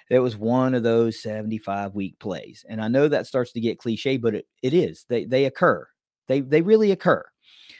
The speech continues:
But this year, I feel like we saw a drive, a, a, a, a particular drive.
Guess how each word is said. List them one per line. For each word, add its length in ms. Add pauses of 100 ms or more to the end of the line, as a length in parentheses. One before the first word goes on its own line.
(840)
But 220
this 220
year, 180
I 80
feel 220
like 240
we 180
saw 580 (720)
a 80
drive, 640 (460)
a, 40
a, 480
a, 400 (540)
a 40
particular 640
drive. 540